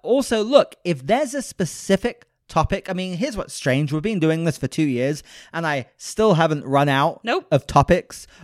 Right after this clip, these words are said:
Speaker 1: or subjects. I have a list.
Speaker 2: I will
Speaker 1: I have a
Speaker 2: literally text
Speaker 1: waiting
Speaker 2: Tony
Speaker 1: list.
Speaker 2: and be like, "What should we do?" And he gives me, like, four or five topics to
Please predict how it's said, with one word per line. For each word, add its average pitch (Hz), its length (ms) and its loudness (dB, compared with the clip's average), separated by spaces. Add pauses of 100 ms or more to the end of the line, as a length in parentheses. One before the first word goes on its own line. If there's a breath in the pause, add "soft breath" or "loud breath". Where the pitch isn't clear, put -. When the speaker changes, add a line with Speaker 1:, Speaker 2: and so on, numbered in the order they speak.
Speaker 1:
or 143 340 0
subjects. 151 600 0 (200 loud breath)
I 147 100 -4
have 147 360 -4
a 123 120 -8
list. 113 580 -2
Speaker 2:
I 269 120 6
will 311 200 4
Speaker 1:
I 277 40 4
have 269 80 4
a - 20 4 (100)
Speaker 2:
literally - 80 4
text 127 120 4
Speaker 1:
waiting 190 320 8
Speaker 2:
Tony 254 160 2
Speaker 1:
list. 247 180 2
Speaker 2:
and 233 80 -8
be 226 100 -2
like, 233 220 -2
"What 466 140 -6
should 587 140 -8
we 539 80 -6 (200)
do?" 302 80 -4
And 240 80 -6
he 240 120 -8 (100)
gives 233 220 -4
me, 226 140 -6
like, 214 240 -4
four 226 260 -2
or 220 60 -2
five 214 360 -2
topics 220 460 -8
to 208 140 -12